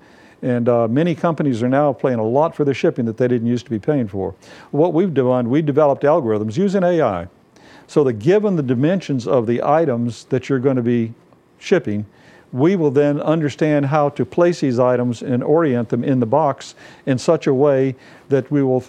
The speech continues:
find the minimum size box among those ten, let's say, uh, that you might be using for shipping. Most people just eyeball it, take a guess, and ship a lot of air.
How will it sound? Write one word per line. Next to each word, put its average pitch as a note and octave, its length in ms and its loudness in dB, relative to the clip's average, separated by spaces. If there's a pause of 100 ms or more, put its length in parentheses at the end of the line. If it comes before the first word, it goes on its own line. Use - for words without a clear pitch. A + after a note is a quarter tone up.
(160)
find C#3+ 300 2
the B2 40 0
minimum C#3 400 0
size B2+ 320 0
box B2+ 420 -2
among C3 340 0
those A#2+ 300 0 (100)
ten, C#3 300 0
let's G#2+ 200 -2
say, A2+ 320 0 (400)
uh, A#2+ 240 2
that A#2+ 200 -2
you C#3 60 0
might C3 200 0
be A#2+ 80 -2
using A#2 240 0
for A#2 100 -10
shipping. G2+ 420 -2 (280)
Most F3+ 220 0
people B2+ 180 -2
just A#2+ 180 -2
eyeball A2+ 380 0
it, - 80 -10 (400)
take B2 140 0
a A#2 60 -2
guess, B2 340 0
and G#2+ 120 -8
ship - 260 -2 (140)
a C#3 40 -4
lot B2 200 2
of A2 60 -6
air. A2+ 280 0